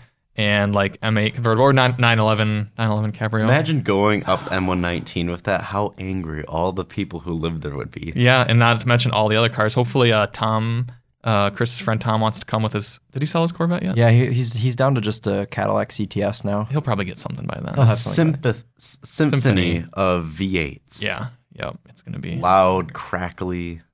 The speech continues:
Speaker 1: If I could get some sort of V ten, that would be the pinnacle.
Speaker 3: Audi R eight?
Speaker 1: Yeah, yeah, Audi R eight V ten.
Speaker 3: What else is even a V ten now?
Speaker 1: Guy, um,
Speaker 3: Uh, uh,
Speaker 1: Huracan.
Speaker 3: Huracan.
Speaker 1: Yeah,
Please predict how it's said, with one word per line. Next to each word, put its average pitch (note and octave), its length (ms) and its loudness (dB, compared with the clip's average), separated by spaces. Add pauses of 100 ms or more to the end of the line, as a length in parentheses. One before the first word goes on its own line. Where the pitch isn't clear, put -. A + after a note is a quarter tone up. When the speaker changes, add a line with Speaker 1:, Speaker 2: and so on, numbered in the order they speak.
(340)
Speaker 1:
If A#2+ 120 -2
I D3 60 2
could E3 140 -4
get D3+ 140 0
some C3 120 -2
sort A#2 180 0
of F#2+ 80 -4
V G2 160 -2
ten, A2+ 320 -2
that - 160 -8
would G#2+ 100 -8
be - 280 -10 (120)
the - 120 -16
pinnacle. - 180 0
Speaker 3:
Audi G#2+ 140 2
R G#2 160 2
eight? A#2 180 2 (180)
Speaker 1:
Yeah, - 220 -4 (360)
yeah, - 240 -10 (340)
Audi - 200 -6
R - 140 -6
eight - 120 -6
V - 120 -8
ten. - 380 -8 (320)
Speaker 3:
What B2+ 140 0
else C#3 180 2
is B2 140 2
even A#2 160 2
a G#2+ 60 4
V G#2 160 0
ten A2+ 260 -2
now? G2 280 -4 (880)
Speaker 1:
Guy, G2+ 180 -4
um, G2 580 0
Speaker 3:
Uh, G2 40 -2
uh, G2+ 320 0 (120)
Speaker 1:
Huracan. A2 240 2
Speaker 3:
Huracan. G2 260 -2 (200)
Speaker 1:
Yeah, A2 260 -4